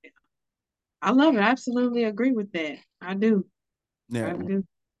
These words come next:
Speaker 2: Well, I'm
Speaker 1: Yeah.
Speaker 2: glad. I'm glad. I always find a reason to coach somebody. <laughs>
Speaker 1: Yeah.
Speaker 2: But no,
Speaker 1: Yeah.
Speaker 2: that's,
Speaker 1: Somebody
Speaker 2: that's
Speaker 1: need to hear that.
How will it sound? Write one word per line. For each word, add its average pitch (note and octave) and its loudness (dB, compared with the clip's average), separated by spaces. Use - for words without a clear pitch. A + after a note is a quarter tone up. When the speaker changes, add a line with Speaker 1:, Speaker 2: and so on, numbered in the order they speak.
Speaker 2:
Well, D#3+ 2
I'm E3+ 4
Speaker 1:
Yeah. D#3 2
Speaker 2:
glad. C#3+ 4
I'm B2+ 2
glad. C#3 4
I C#3 4
always C#3+ 4
find C#3 2
a B2+ 2
reason B2+ 0
to A2+ -6
coach B2+ -8
somebody. A2 -6
<laughs> - -2
Speaker 1:
Yeah. F4 -2
Speaker 2:
But C3+ 0
no, C#3+ 2
Speaker 1:
Yeah. C#3 0
Speaker 2:
that's, D#3+ -2
Speaker 1:
Somebody C4+ 2
Speaker 2:
that's B3 4
Speaker 1:
need B3 4
to A#3+ -2
hear B3 4
that. A3+ 2